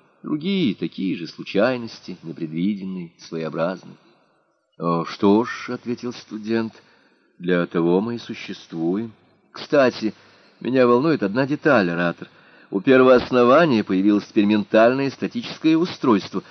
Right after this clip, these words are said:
могучее оружие против нас. С этим придётся считаться». «Хорошо подмечено. Но им теперь оно не нужно. Нет врага,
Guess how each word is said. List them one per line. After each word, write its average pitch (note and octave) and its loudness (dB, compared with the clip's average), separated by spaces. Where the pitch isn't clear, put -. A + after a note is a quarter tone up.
могучее G#2+ 2
оружие C#3 2
против F#2+ -8
нас. F#2+ -2
С - 0
этим G#2+ 0
придётся F#2+ -2
считаться». - -8
«Хорошо F#2 2
подмечено. G2 -8
Но B2+ -4
им G3 0
теперь F2 -6
оно E2+ -4
не F2+ -2
нужно. C#3+ -6
Нет A3 2
врага, E2+ 0